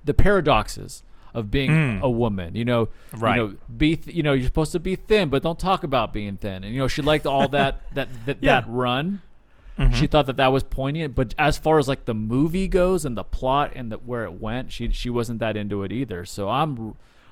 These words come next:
Speaker 1: I'm curious
Speaker 2: Okay.
Speaker 1: what you got, Carlacho. Come on.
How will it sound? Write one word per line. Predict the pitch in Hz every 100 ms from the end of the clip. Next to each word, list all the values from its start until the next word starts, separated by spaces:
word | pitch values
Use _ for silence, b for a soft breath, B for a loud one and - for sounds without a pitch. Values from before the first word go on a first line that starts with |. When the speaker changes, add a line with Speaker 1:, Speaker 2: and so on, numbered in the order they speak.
| b
Speaker 1:
I'm | 131 143
curious | - - 127 101
Speaker 2:
Okay. | 95
Speaker 1:
what | 92
you | 110
got, | 101 92 87
Carlacho. | 92 90 90 - 92
Come | 120 104
on. | 110 -